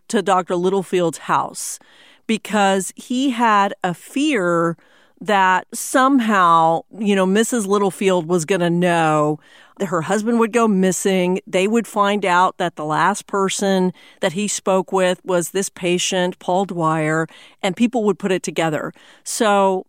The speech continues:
his solution was to go track down Lydia. So he says he knocks on the door, he spoke with her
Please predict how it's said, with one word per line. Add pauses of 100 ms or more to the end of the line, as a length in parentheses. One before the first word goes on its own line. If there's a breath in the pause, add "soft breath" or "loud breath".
his
solution
was
to
go
track
down
Lydia. (140)
So
he
says (360 loud breath)
he
knocks
on
the
door,
he
spoke
with
her